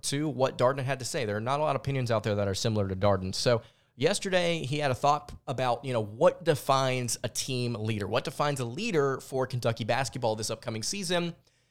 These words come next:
And his argument was that it not nec-, it doesn't necessarily rely on experience, or it doesn't necessarily rely on scoring, even though that can be a part of it.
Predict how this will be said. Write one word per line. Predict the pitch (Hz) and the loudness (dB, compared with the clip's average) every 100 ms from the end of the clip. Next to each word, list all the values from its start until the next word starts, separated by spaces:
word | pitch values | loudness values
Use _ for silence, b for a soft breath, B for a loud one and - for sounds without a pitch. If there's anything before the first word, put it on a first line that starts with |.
| _ | _
And | 127 | 2
his | 147 220 | 4 6
argument | 208 190 165 160 | 6 6 4 4
was | 143 | 4
that | 156 151 | 4 4
it | - | 2
not | 190 - | -4 -2
nec-, | 196 - | -4 -4
it | 190 196 | -6 -4
doesn't | 254 262 | -4 -2
necessarily | 202 160 190 185 160 | -4 -2 -4 -2 -2
rely | 139 143 185 | 0 2 0
on | 180 143 143 139 123 b b | 0 4 4 4 0 b b
experience, | - - - 226 160 110 131 - b b - | -6 -4 -2 -2 0 -2 -2 -4 b b 0
or | 214 | 0
it | 240 | 2
doesn't | 165 214 | -4 -4
necessarily | 196 170 165 180 175 | -4 -4 -2 -2 -2
rely | 156 151 139 151 | 0 2 4 4
on | 156 139 131 | 4 2 0
scoring, | - 247 202 - 104 | 0 4 4 2 -2
even | 120 131 | -4 -2
though | 123 | -2
that | 120 | -2
can | - 147 135 | -2 -4 -2
be | 127 | -2
a | 110 | 0
part | 165 190 | 2 2
of | 143 | 2
it. | 135 | -2